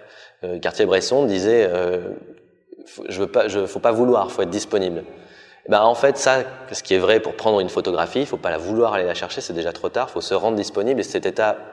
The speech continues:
presque de... arrive, en fait, advient. Et ben, je pense que dans le métier, c'est à peu près pareil à une échelle un peu différente. C'est se fixer un cap, aller par là-bas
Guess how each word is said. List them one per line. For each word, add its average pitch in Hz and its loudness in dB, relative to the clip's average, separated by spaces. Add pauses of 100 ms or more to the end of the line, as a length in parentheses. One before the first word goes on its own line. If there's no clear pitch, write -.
(180)
presque 113 -2
de... 92 -4 (840)
arrive, 107 2
en 80 -4
fait, 90 -8
advient. 92 -2 (580)
Et - -8
ben, 95 0 (240)
je 110 -2
pense 135 0
que - 2
dans 113 4
le 120 2
métier, 120 2
c'est 170 0
à 113 4
peu 117 0
près 127 -2
pareil 117 0
à 107 4
une 98 2
échelle 95 0
un 98 -2
peu 104 -4
différente. 98 -2
C'est 92 -8
se - -10
fixer - -6
un 98 -2
cap, - -2 (380)
aller 107 2
par 110 0
là-bas 95 2